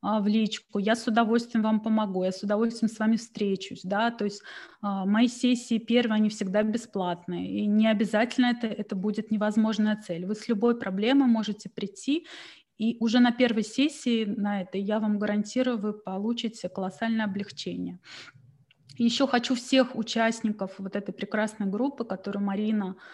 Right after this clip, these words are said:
создала, и настолько она необыкновенная, да, вот сегодняшний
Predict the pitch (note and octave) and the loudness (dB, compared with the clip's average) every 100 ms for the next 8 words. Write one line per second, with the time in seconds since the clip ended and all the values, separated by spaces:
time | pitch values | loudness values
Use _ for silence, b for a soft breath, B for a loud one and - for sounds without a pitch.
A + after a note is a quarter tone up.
0 | B B - G#3+ F#3+ F#3+ G3 A3 C#4 C#4 | B B -10 -6 -2 -2 0 2 4 2
1 | A3+ F#3+ G3 G3+ G#3 G#3 - A#3+ A3+ G3 | 0 -2 -2 -2 -2 -2 0 0 0 -4
2 | G3 G3 G3+ G#3 F#3+ G3+ G#3+ G3+ A#3+ D#4 | -2 -2 0 0 -2 -2 -4 0 0 4
3 | C#4 A#3 G3 G3 - _ _ _ - G3 | 4 2 -2 -8 -10 _ _ _ -8 -2
4 | A#3 B3 A3+ F#3 - F3+ - G#3+ A#3 G3+ | 0 -2 -4 -10 -12 -14 -8 0 2 2
5 | G#3+ - G3 F#3+ | 0 0 -2 -4